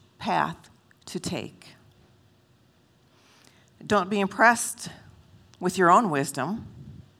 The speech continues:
Instead, fear the Lord and turn away from evil. The proverb is telling us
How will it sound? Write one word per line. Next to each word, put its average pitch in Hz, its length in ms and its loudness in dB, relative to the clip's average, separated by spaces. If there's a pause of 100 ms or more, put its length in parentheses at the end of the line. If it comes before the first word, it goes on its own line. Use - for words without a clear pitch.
(680)
Instead, 165 500 -2 (920)
fear 196 220 0
the 180 120 0
Lord 170 400 4 (1160)
and 170 80 -6
turn 180 220 -4
away 156 500 -2
from - 220 -10
evil. 143 300 -8 (2750)
The 208 80 -8
proverb 214 840 4
is 165 320 -2 (440)
telling 220 640 -2
us - 400 -8